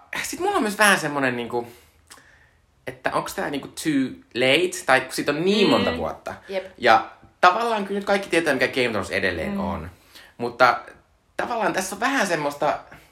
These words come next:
Speaker 1: että jos se olisi tullut sinne niinku melkein heti, niin olisi ollut se ensinnäkin meidän katsojien innostus, mutta myös olisi tullut semmoinen usko, että tää on niinku innossaan ollut tekemässä, että me halutaan nyt jatkaa tää niinku tälleen
Speaker 2: Niinpä,
Speaker 1: kivasti.
Speaker 2: että me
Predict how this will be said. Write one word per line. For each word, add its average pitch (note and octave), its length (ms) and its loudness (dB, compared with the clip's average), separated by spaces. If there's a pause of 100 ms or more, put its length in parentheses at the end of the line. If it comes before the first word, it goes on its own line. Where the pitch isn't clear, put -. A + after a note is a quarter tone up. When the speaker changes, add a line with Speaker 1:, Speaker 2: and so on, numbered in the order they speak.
(340)
Speaker 1:
että G3 140 2
jos G3 80 2
se A3 60 2
olisi G#3 120 0
tullut A#3 260 0
sinne C#3+ 220 0
niinku C3 160 0
melkein A#2+ 340 2
heti, G#2 260 -2
niin F2 120 -8
olisi G#2 140 -4
ollut C#3+ 160 0
se - 100 0
ensinnäkin B2+ 280 0
meidän A#2 340 2 (240)
katsojien F#3 480 0
innostus, B2 600 -2 (200)
mutta F#3+ 220 -2
myös D#3+ 200 2
olisi D#3 220 0
tullut D#3+ 180 0
semmoinen D#3 320 0
usko, F#3+ 240 2
että A2+ 200 2
tää C#3 200 4
on C#3+ 60 2
niinku C#3+ 160 -6
innossaan D3+ 460 2
ollut C3 140 0
tekemässä, C3 400 0
että C3 180 0
me C#3+ 60 -2
halutaan D3+ 300 2
nyt C3+ 80 0
jatkaa C#3 260 2
tää A2 140 0
niinku G#2 140 -6
tälleen A2+ 200 2
Speaker 2:
Niinpä, G3 140 4
Speaker 1:
kivasti. F#3+ 180 4
Speaker 2:
että G3 140 -2
me F#3+ 140 -2